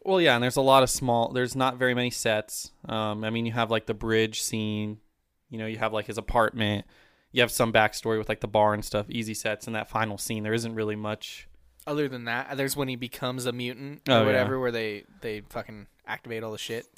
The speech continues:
Speaker 1: Whereas the second one, it, they got a little bit more of a budget, and I
Speaker 2: Th-,
Speaker 1: think
Speaker 2: they
Speaker 1: they
Speaker 2: got
Speaker 1: did,
Speaker 2: some money.
Speaker 1: yeah, they did some more,
Speaker 2: <laughs>
Speaker 1: the, some things they couldn't do in the first one.
Speaker 2: Yeah, I believe the first one, um, the final fight scene, they show up,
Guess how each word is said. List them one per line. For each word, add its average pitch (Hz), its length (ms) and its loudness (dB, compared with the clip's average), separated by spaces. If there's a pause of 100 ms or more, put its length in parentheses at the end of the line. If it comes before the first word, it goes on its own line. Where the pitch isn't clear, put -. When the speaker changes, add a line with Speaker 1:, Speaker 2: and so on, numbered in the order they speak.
(160)
Speaker 1:
Whereas 143 260 8
the 131 60 4
second 135 300 6
one, 120 280 4
it, - 260 -12
they 127 100 2
got 113 200 6
a 110 60 2
little 110 180 0
bit 104 120 0
more 104 160 -4
of 104 60 -4
a 104 40 -6
budget, 107 340 -2
and 104 80 -10
I 113 40 -8
Speaker 2:
Th-, - 60 -8
Speaker 1:
think 220 120 -6
Speaker 2:
they 233 60 4
Speaker 1:
they 214 40 2
Speaker 2:
got 202 100 2
Speaker 1:
did, 220 60 4
Speaker 2:
some 262 120 -2
money. 127 280 -2 (160)
Speaker 1:
yeah, 107 180 4
they 110 120 2
did 117 180 4
some 117 180 2
more, 113 320 4 (200)
Speaker 2:
<laughs> - 220 -20
Speaker 1:
the, 147 100 -2
some 143 180 2
things 151 240 4
they 135 80 4
couldn't 127 320 0
do 113 300 0 (360)
in 120 80 -10
the 113 80 -6
first 110 280 -6
one. - 100 -16 (220)
Speaker 2:
Yeah, 170 240 4
I 151 100 4
believe 190 240 0
the 196 80 0
first 160 360 0
one, 170 400 -2
um, 123 440 -4
the 120 80 -10
final 139 340 0
fight 123 260 0
scene, 131 220 -2
they 117 80 -4
show 117 340 2
up, 117 300 -2